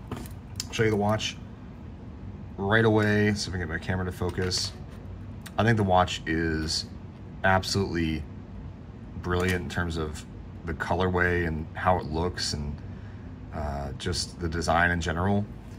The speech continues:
The chain link bracelet, you know, looked, <laughs> it looked a lot better in the promotional photos that I saw on Amazon. Um, I did pay about, um, a hundred or so, maybe a little more than a hundred for this watch.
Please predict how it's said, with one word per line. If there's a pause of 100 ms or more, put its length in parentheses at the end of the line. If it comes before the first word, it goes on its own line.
(240)
The
chain
link
bracelet, (100)
you
know,
looked,
<laughs>
it
looked
a
lot
better
in
the
promotional
photos
that
I
saw
on
Amazon.
Um, (480)
I
did
pay
about, (280)
um, (260)
a
hundred
or
so, (500)
maybe
a
little
more
than
a
hundred
for
this
watch.